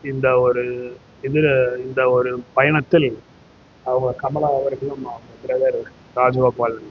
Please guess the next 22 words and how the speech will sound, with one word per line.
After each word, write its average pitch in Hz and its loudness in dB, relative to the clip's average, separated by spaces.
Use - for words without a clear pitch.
சார் 123 -2
அவர்கள் 117 -2
ரெண்டு 127 -2
பேரும் 131 0
பார்ட்டிசிபேட் 131 0
பண்ணணும்னு 127 -4
சொல்லிட்டு 127 -2
இன்னைக்கு, 135 -2
அஹ், 123 4
நாற்பது 131 2
லட்சம், 120 -2
அஹ், 117 2
தொகையை, 135 0
அஹ், 113 -2
டொனேஷன் 127 0
கொடுத்துருக்காங்க. - -8
இது 156 4
வந்து 190 6
இந்த 135 -6
ஊனமுற்றோர்களோட 135 0
ரீஹாபிலிட்டேஷனுக்கு 131 0
வேண்டிய 127 -2